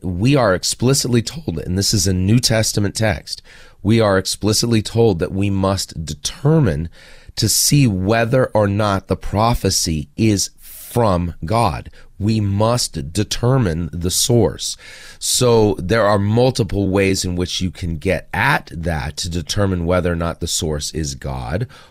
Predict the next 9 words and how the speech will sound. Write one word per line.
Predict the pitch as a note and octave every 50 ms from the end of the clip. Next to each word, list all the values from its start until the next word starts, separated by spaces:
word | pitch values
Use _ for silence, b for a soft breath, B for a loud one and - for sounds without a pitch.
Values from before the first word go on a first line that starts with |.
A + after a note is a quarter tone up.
| B B -
or | F#2+ G2 G2 G2 F2+
the | D#2+
source | F2 - - - G2+ F2 F#2 F#2 F#2 - -
is | D#2+ F2 D#2+ -
the | - F#2 E2+
greed, | D2+ - F2 F2+ G2 F#2+ A2 B2+
because | C3 A#2+ - - F2 D#2 -
false | - - D#2+ E2 D#2+
prophets | - - D2 C#2 D#2 - G2+ A2 G#2+ -